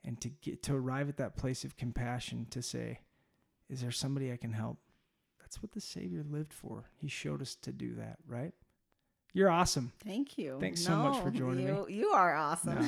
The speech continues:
Speaker 1: No, this has been, this has been a really fun
Speaker 2: <laughs> This
Speaker 1: conversation.
Speaker 2: is
Speaker 1: I just, I
Speaker 2: great.
Speaker 1: just hope you and Brandon both understand, like, what a, what an incredible thing you're doing, and, and not, not in a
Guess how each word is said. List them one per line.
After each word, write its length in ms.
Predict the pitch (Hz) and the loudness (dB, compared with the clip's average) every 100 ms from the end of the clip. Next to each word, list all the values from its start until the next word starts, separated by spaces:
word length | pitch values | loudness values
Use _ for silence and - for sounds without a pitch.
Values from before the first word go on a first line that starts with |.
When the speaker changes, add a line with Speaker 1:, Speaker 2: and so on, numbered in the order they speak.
| - | 4
Speaker 1:
No, 160 | 415 - | 2 2
this 180 | 170 180 | 2 2
has 100 | 170 | 4
been, 200 | 175 170 | 6 6
this 180 | 180 180 | 4 2
has 80 | 170 | 2
been 140 | 160 | 4
a 40 | 139 | 4
really 240 | 139 131 | 4 2
fun 180 | - 135 | 2 0
Speaker 2:
<laughs> 40 | |
This 40 | 131 | 0
Speaker 1:
conversation. 560 | 127 127 - 127 - | -2 -2 -2 -2 0
Speaker 2:
is 60 | 131 | 0
Speaker 1:
I 60 | |
just, 200 | 156 165 | 0 0
I 120 | 160 156 | 0 -2
Speaker 2:
great. 120 | 156 | 0
Speaker 1:
just 180 | 175 - | 0 2
hope 180 | 165 - | 0 2
you 240 | 143 147 | 4 4
and 100 | 135 | 4
Brandon 340 | 127 127 127 123 | 2 0 0 0
both 400 | 123 123 - - - _ _ _ _ _ _ - | 0 -2 -6 -18 -20 _ _ _ _ _ _ 0
understand, 640 | 147 135 - 131 123 120 | 0 2 0 0 0 0
like, 180 | 117 120 - _ | -2 -6 -12 _
what 200 | 156 160 | 0 2
a, 100 | 147 - | 2 -2
what 240 | - 147 | -2 0
an 140 | 170 180 | 2 2
incredible 480 | 135 - 143 139 135 | 0 0 0 0 -2
thing 220 | 139 135 | 0 0
you're 120 | 120 | -2
doing, 440 | 117 117 110 104 - _ _ _ - | -2 -2 -2 -4 -10 _ _ _ 0
and, 160 | 170 190 185 | 2 4 4
and 180 | 175 | 6
not, 400 | 185 190 175 - | 6 6 2 0
not 300 | 180 185 180 - | 2 4 2 -2
in 160 | 180 | -4
a 200 | 156 143 | -2 -4